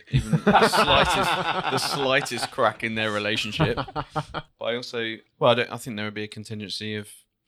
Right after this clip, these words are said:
Speaker 1: well, it's not like the, the average person who goes to see, like, Man of Steel or Batman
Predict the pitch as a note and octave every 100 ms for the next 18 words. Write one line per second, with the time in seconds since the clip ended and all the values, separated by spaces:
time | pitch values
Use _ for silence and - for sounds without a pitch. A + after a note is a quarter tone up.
0 | _ _ _ _ - B2+ G#2+ D#3 G2+ A2
1 | - A2 - A#2 A2+ A2 - A#2 G#2 G#2+
2 | G#2 - G#2+ G2+ - G#2 G#2 - G#2+ G#2
3 | - - G#2+ G#2 G2 C#2+ G2+ G2+